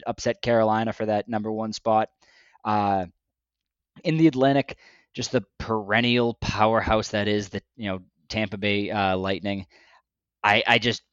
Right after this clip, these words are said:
I mean, I, I'm not a believer in, you know, Florida. I, I think they're, I don't think they're a real N H L team. Um, I, I get they, you know, they, they, the, uh, you know, they, they had the most points for last year. I just, you know, not, not something about 'em I just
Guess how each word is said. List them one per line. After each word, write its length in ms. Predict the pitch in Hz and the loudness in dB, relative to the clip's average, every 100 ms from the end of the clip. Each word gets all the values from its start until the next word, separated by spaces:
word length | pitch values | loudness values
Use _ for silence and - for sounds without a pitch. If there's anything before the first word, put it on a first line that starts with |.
| - | -4
I 80 | 113 | 0
mean, 160 | 107 | 2
I, 160 | 110 131 | 4 4
I'm 140 | 143 156 | 2 6
not 160 | 151 | 6
a 40 | 143 | 6
believer 460 | 127 123 123 127 | 4 2 0 0
in, 260 | 120 110 110 | 0 0 -4
you 80 | 123 | -4
know, 100 | 104 | -4
Florida. 500 | - 110 107 104 98 | -2 0 2 0 0
I, 80 | 107 | 0
I 240 | 107 107 101 | 0 0 0
think 220 | 110 - | -2 0
they're, 380 | 107 101 101 - _ _ _ | 0 0 -2 -8 _ _ _
I 80 | 101 | -4
don't 160 | 107 101 | -2 -4
think 140 | 113 | -4
they're 180 | 117 107 | -2 -2
a 40 | |
real 260 | 104 107 107 | 0 0 2
N 80 | 104 | 0
H 180 | 101 107 | 0 -2
L 140 | 101 | -2
team. 320 | - 104 104 _ _ _ | -2 -4 -6 _ _ _
Um, 480 | 110 101 92 90 90 - | -2 0 0 -4 -10 -4
I, 140 | 123 127 | 0 2
I 120 | 127 | 4
get 220 | 120 117 | 4 4
they, 140 | 123 | 4
you 160 | 117 113 | 4 2
know, 80 | 107 | 0
they, 100 | 117 | 0
they, 220 | 113 107 | 2 0
the, 680 | 107 120 120 110 110 95 110 | 0 -6 -4 -2 -2 -2 0
uh, 320 | 104 98 95 | 2 2 2
you 160 | 95 104 | -2 -4
know, 40 | |
they, 120 | 101 | -2
they 120 | 104 101 | -2 -2
had 120 | 104 | 0
the 40 | |
most 220 | 104 104 - | -2 -2 -4
points 240 | 110 104 | -6 -4
for 220 | 107 104 | -4 0
last 280 | 101 101 - | 2 0 0
year. 240 | 110 107 - _ _ _ _ _ | 0 0 -4 _ _ _ _ _
I 60 | 190 | -4
just, 180 | 370 359 403 | -4 -4 -6
you 260 | 427 440 | -6 -4
know, 100 | 370 | -2
not, 100 | 427 - | -2 -4
not 240 | 214 381 - | -4 -4 -4
something 260 | - - 427 | -2 4 6
about 200 | - 220 | 8 8
'em 80 | 156 | 8
I 60 | 120 | 4
just 160 | 113 | 0